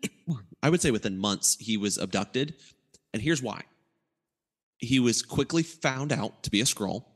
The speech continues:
where Don Cheadle's War Machine, Rhodey, was not.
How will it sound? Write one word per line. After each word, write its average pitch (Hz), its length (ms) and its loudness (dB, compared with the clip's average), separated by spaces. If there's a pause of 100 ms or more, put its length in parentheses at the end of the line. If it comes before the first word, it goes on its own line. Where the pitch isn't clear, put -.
(1120)
where 107 460 4 (300)
Don 123 300 2
Cheadle's 120 480 2
War 156 200 4
Machine, 113 600 -2 (540)
Rhodey, 123 460 4 (840)
was 107 180 2
not. 131 360 0